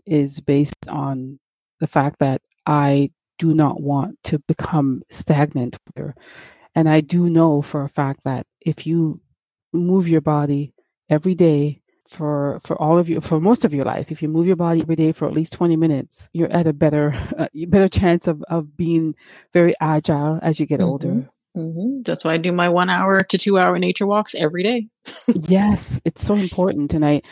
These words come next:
Speaker 1: I, I can never understand when I see somebody just waking up every day and just si-, sitting around, not doing anything,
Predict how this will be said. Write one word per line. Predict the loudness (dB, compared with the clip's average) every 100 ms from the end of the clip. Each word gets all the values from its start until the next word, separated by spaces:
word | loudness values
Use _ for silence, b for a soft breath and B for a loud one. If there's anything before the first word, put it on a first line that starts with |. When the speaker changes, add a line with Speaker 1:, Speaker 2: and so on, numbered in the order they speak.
| B B B
Speaker 1:
I, | 0 2
I |
can | 4 4
never | 4 2 0
understand | -2 -4 0 0 0
when | -2
I | -4
see | -2 -4
somebody | -2 -2 -2
just | -2 -6
waking | -4 -2 0 0
up | 2
every | 0 2
day | 2 2
and | 0
just | -2 -6 -4
si-, | -4
sitting | 2 2 4 2
around, | 2 2 0 -2 -6 B B B -2
not | -2 0
doing | -2
anything, | 0 0 -2 -4